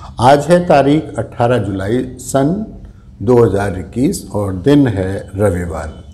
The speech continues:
आज के कार्यक्रम में आप सभी मेरे श्रोताओं का और मेरे दर्शकों का स्वागत है, उनका अभिनंदन है। मैं अपनी बात शुरू करूं,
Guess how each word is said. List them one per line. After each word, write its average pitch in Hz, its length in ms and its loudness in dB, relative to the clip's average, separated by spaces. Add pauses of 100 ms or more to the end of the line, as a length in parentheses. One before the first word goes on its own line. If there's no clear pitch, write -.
(480)
आज 190 220 2
के 214 140 4
कार्यक्रम 190 460 4
में 139 520 0 (220)
आप 104 260 -4
सभी 117 680 -2 (320)
मेरे 101 260 -4
श्रोताओं 107 500 -2
का 135 200 4
और 110 280 0
मेरे 95 280 -4
दर्शकों 98 480 -6
का 104 500 -4 (280)
स्वागत 123 540 4
है, 147 220 2
उनका 110 320 -4
अभिनंदन 98 680 -4
है। 78 140 -10 (920)
मैं 127 140 6
अपनी 143 100 2
बात 143 220 6
शुरू 165 300 2
करूं, 175 380 2